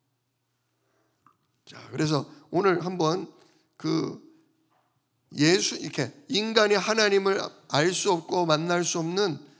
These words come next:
이 문제를 해결하기 위해서, 어, 하나님이 우리에게 뭐 하셨다? 찾아오셨다. 그래서 알려줘야 돼요. 당신이 하나님 만날 수 없다. 왜냐?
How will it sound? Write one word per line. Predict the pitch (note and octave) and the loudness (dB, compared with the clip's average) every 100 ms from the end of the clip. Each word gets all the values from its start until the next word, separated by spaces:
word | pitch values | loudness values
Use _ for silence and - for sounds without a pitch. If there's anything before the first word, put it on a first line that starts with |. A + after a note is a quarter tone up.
| _ _ | _ _
이 | - E3+ | -8 -6
문제를 | D3+ D3 D#3+ E3 E3 F3 - - - _ _ _ | -4 -2 0 2 2 2 0 -10 -20 _ _ _
해결하기 | F#3 G3+ G3+ G3+ F3+ E3+ | 0 0 2 4 4 2
위해서, | D#3 C#3 C3 F3 C3+ - - _ _ _ | 0 0 0 -2 -2 -6 -20 _ _ _
어, | - B2+ - - | -12 -10 -10 -12
하나님이 | - A3+ A#3 G#3 G3 | -6 2 2 2 0
우리에게 | D3+ D#3+ E3 D#3 | 2 2 2 0
뭐 | C#3 | 2
하셨다? | D3+ D3 C#3 F3+ A#3 - _ _ _ _ _ _ _ _ _ | 0 0 -4 -4 -4 -8 _ _ _ _ _ _ _ _ _
찾아오셨다. | - - G3+ F3 C3 D3+ - C#3 C#3+ C#3+ E3 _ - _ - - _ _ - | -6 -4 -4 -6 -8 -14 -20 -20 -20 -20 -20 _ -20 _ -20 -20 _ _ -20
그래서 | - D#3+ F3 | -6 -2 0
알려줘야 | B2 D3 G#3+ F#3+ E3+ C#3 | 2 2 0 0 0 -2
돼요. | C3+ A#2+ C3+ C3 B2+ _ _ _ _ _ _ _ | -6 -10 -12 -14 -18 _ _ _ _ _ _ _
당신이 | - C#3+ F3+ F#3+ F#3+ | -8 -4 -2 2 2
하나님 | F3 F#3+ F#3+ F#3+ F3+ - - _ _ _ | 2 2 2 2 0 -8 -20 _ _ _
만날 | A2+ B2+ D#3+ E3 | -10 -4 -2 -2
수 | - F#3 G#3 - _ _ _ _ _ _ | -4 -8 -8 -12 _ _ _ _ _ _
없다. | - A2+ - - - C#3+ - _ _ _ _ _ _ | -18 -18 -8 -2 -2 -4 -14 _ _ _ _ _ _
왜냐? | B2+ D3+ F3+ C3+ - | -6 0 0 0 -6